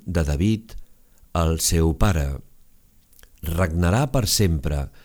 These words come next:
sobre el poble de Jacob i el seu regnat no tindrà fi.» Però Crist no és un rei qualsevol. «El meu regne no és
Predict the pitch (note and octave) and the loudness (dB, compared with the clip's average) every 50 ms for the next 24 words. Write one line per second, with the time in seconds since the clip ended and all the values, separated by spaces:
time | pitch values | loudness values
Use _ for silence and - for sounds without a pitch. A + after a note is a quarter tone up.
0 | - - - - - - F#2+ F2 D#2+ F2 E2 E2 D#2 D2+ C#2+ - - A2 A2 - | -20 -18 -10 -4 -2 0 2 2 2 2 2 2 2 0 0 0 0 -2 -2 0
1 | - F#2 E2+ D#2+ D2+ D2 C2 D#2 D#2 D2 E2 G2 - - A2 A2 G#2+ - - - | -2 -2 0 0 0 -2 -2 -2 -2 0 0 0 0 0 -2 -2 -2 -4 -6 -18
2 | - - - - _ - - - - - - - - F#2+ F2+ E2 D2+ D2 - B2 | -20 -20 -20 -20 _ -20 -20 -20 -20 -20 -12 -4 0 2 2 2 2 2 2 2
3 | C3 C#3 C3 G#2+ F#2+ E2 C#2+ D#2+ F2 F#2 A2 B2 B2+ B2+ - - - - - - | 4 2 2 2 0 0 -2 -2 0 0 0 0 0 -2 -4 -10 -20 -20 -20 -20
4 | - - - - - - F2 F2+ G2+ A2+ B2 B2 B2 - G2+ E2+ D#2+ E2 F2 F2+ | -20 -20 -20 -18 -10 -4 0 2 4 4 4 2 2 0 0 0 2 2 2 0
5 | F2+ F2 - A2 F2+ D2+ - - - - - _ _ - - - - - - - | 0 0 -2 -2 -2 -2 -4 -6 -14 -20 -20 _ _ -18 -14 -12 -12 -12 -12 -12
6 | - - - - - - - - - - - - - - - - - - - - | -14 -14 -14 -14 -16 -16 -18 -20 -20 -20 -20 -20 -20 -20 -20 -20 -20 -20 -20 -20
7 | - - - - - - - - F#2+ F#2+ F#2 F2+ F2 F2 - - - - - - | -20 -20 -20 -20 -20 -6 0 2 4 4 4 4 2 0 -2 -4 -12 -20 -20 -20
8 | - - - - - - C#3 C3+ C3+ A#2+ A#2 A#2+ - - - - - - - - | -20 -20 -20 -14 -4 0 2 4 4 4 4 2 0 -2 -4 -6 -16 -20 -20 -20
9 | - - - A#2+ C#3+ D#3 D3+ D3+ B2 B2 A2+ F#2 E2+ G#2 B2+ B2+ A2 F2 - F2 | -10 -4 0 2 2 2 2 2 2 2 2 2 2 2 2 2 2 2 0 0
10 | D#2+ D2+ D2+ - D#2+ D2 D2 D2 D2 C2+ B1 G#1 - - - - - - - - | -2 -2 -2 -2 -2 -2 0 0 -2 -2 -4 -8 -12 -16 -20 -20 -20 -20 -20 -20
11 | - _ _ _ _ _ _ _ _ - - - - - F#2 F2+ D#2+ F2+ G#2 G#2 | -20 _ _ _ _ _ _ _ _ -20 -20 -12 -4 0 0 2 2 4 4 2
12 | F#2+ F2 G2 G#2 F#2 E2 F2 F2 F2+ F2 E2 D#2+ - - - - - - - - | 2 2 2 0 0 0 -2 -2 0 0 0 -2 -4 -10 -18 -20 -20 -20 -20 -20
13 | - - - - - F2 G2+ B2 B2+ A#2 G2 E2 D2+ C#2+ - - - | -20 -20 -16 -8 -2 0 2 4 4 4 4 2 2 0 -2 -6 -8